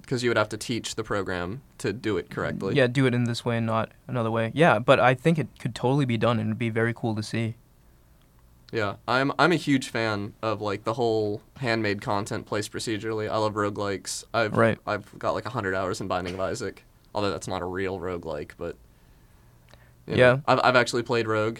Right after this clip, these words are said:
Speaker 1: NetHack a little bit, you know,
Speaker 2: Mm-hmm.
Speaker 1: some of the older stuff. I think it's really
Speaker 2: Um,
Speaker 1: cool.
Speaker 2: Spelunky comes
Speaker 1: Yeah,
Speaker 2: to mind.
Speaker 1: oh, Spelunky's
Speaker 2: Yeah, yeah.
Speaker 1: amazing.
Speaker 2: Um,
Speaker 1: Derek Yu's a genius.
Speaker 2: Terraria as well, right?
Speaker 1: Yeah,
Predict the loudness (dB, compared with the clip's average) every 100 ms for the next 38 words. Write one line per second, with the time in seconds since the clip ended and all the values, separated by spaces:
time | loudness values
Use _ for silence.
0 | -6 -4 -2 0 -2 -4 -10 -6 -4 -4
1 | -4 -6 -10 -6 0 2 2 -2 _ _
2 | _ -20 -8 -4 -2 -4 -4 -6 -6 -8
3 | -8 0 6 8 8 6 2 -2 -6 -8
4 | 2 4 4 4 -2 2 2 4 6 6
5 | 6 4 2 2 2 2 2 -2 -4 -6
6 | -10 -16 -14 -2 2 4 4 2 0 0
7 | -2 -2 -4 -6 -8 -8 -8 -8 -4 2
8 | 8 8 8 6 4 2 2 0 -2 -6
9 | -20 -4 2 2